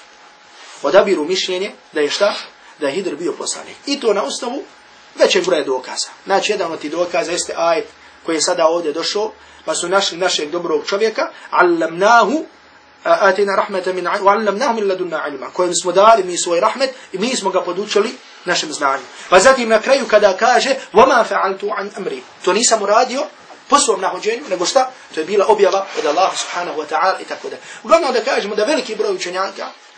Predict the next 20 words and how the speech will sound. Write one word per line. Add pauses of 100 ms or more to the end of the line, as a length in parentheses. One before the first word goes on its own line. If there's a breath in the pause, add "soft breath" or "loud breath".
(120)
koje
sam
ovdje
spomenuo,
odabiru
mišljenje (240 loud breath)
da
je
Hidr
bio
poslanik. (400 loud breath)
Zatim
druga
stvar
koja
se
spominje
vezano
za
Hidra,